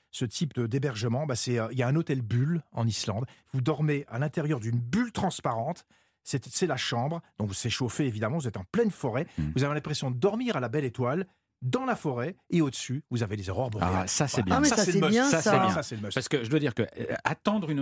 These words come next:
Speaker 2: aurore boréale quand il fait, euh,
Speaker 1: Ouais.
Speaker 2: moins cinq
Speaker 1: Ouais,
Speaker 2: ou
Speaker 1: ouais, non, c'est
Speaker 2: moins dix
Speaker 1: pas très agréable,
Speaker 2: pendant
Speaker 1: ouais.
Speaker 2: des heures dans
Speaker 1: Ouais.
Speaker 2: la nuit, et à un moment, on se dit, « Bon, bah, finalement, euh, je la verrai pas et c'est pas grave. »
Speaker 3: C'est cher, la bulle ?
Speaker 1: Ça fait à peu près cent cinquante euros.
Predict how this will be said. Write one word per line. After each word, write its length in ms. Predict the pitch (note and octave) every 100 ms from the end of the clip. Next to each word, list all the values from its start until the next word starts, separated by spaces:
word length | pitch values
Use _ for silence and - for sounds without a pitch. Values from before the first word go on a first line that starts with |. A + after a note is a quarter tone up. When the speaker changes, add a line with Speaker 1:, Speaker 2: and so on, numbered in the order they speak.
| B2+
Speaker 2:
aurore 360 | A#2 A#2 C#3+
boréale 540 | A#2 A#2 A2+ A2 G#2+ F2
quand 260 | A#2+ A#2+
il 80 | A#2+
fait, 300 | A2 - C#3
euh, 40 | B2+
Speaker 1:
Ouais. 140 | G2+
Speaker 2:
moins 200 | A2+ D3
cinq 300 | D3 C3 E3+ C3
Speaker 1:
Ouais, 20 |
Speaker 2:
ou 20 |
Speaker 1:
ouais, 40 | C3+
non, 40 |
c'est 40 | C#3+
Speaker 2:
moins 80 | C#3
dix 240 | D3 -
Speaker 1:
pas 60 | E3
très 160 | G#2+ B2
agréable, 240 | A2+ A2
Speaker 2:
pendant 160 | C3+ C#3+
Speaker 1:
ouais. 60 | C#3
Speaker 2:
des 280 | D#3+ D#3
heures 260 | D#3+ D#3 B2
dans 100 | A#2
Speaker 1:
Ouais. 60 | A#2
Speaker 2:
la 100 | A#2+
nuit, 400 | C3 C#3+ F3 E3
et 120 | A#2
à 80 | A#2+
un 60 |
moment, 400 | B2 C3 D3 E3 C#3 A#2+
on 60 | A2+
se 20 |
dit, « 100 | G#2+
Bon, 80 | A2
bah, 120 | A2
finalement, 540 | - B2+ B2 E3 D#3+
euh, 80 | C#3+
je 80 | C3
la 80 | B2+
verrai 180 | A#2 A#2
pas 240 | D#3+ G3
et 60 | D3
c'est 100 | D#3
pas 100 | D3
grave. » 220 | A2+ A2+ - A#2 -
Speaker 3:
C'est 160 | - G3+
cher, 280 | - B3+ C4+
la 100 | G#3+
bulle ? 460 | F3 A3 B3+ C#3+ - _ _ _ - -
Speaker 1:
Ça 180 | - C3+
fait 160 | -
à 60 | D3
peu 100 | D3+
près 240 | - D#3
cent 140 | - C3
cinquante 340 | F3 F3+ F3
euros. 300 | G3 G#3 G#3